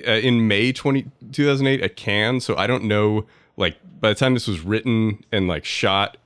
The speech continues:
if the financial crash had actually happened yet, like, if, you know, really full bore happened, like, it had probably started to happen, but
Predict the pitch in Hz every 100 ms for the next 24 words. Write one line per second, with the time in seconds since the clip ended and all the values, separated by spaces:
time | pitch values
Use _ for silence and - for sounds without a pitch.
0 | - 101 - - 98 98 92 87 98 90
1 | 85 101 92 90 - 90 90 - 82 80
2 | 82 - 87 78 78 _ _ _ - 98
3 | - 127 131 135 143 - 101 87 - 110
4 | 92 73 76 _ _ 110 104 107 95 -
5 | 113 101 87 85 90 98 104 104 120 104
6 | 95 - 85 90 - - 92 87 76 -
7 | - 80 82 87 92 98 104 101 87 80